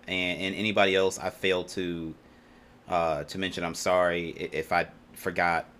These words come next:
You guys all rock, and it has been a incredible last couple of months working on this film with you, and I can't wait till everybody gets to see it next summer. Having said that, with the film,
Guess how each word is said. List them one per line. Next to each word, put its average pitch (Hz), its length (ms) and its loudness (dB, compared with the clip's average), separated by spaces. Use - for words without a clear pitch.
You 92 140 -6
guys 92 240 2
all 85 220 0
rock, 82 480 -4
and 80 420 -8
it 85 140 -6
has 85 180 -8
been 85 560 -4
a 82 580 -2
incredible 92 840 2
last 85 280 2
couple 90 280 -6
of 85 80 -2
months 82 280 -8
working 82 240 -4
on 82 80 -8
this 78 100 -10
film 82 220 -8
with 78 160 -12
you, 78 80 -6
and 78 80 -6
I 80 80 -4
can't 101 460 -2
wait 85 460 0
till 98 160 2
everybody 80 400 2
gets 78 240 -10
to 82 80 -8
see 82 240 -4
it 69 80 -10
next 76 220 -10
summer. 73 260 -8
Having 123 280 4
said 113 280 4
that, 85 280 2
with 98 200 -2
the 90 80 -8
film, 131 500 4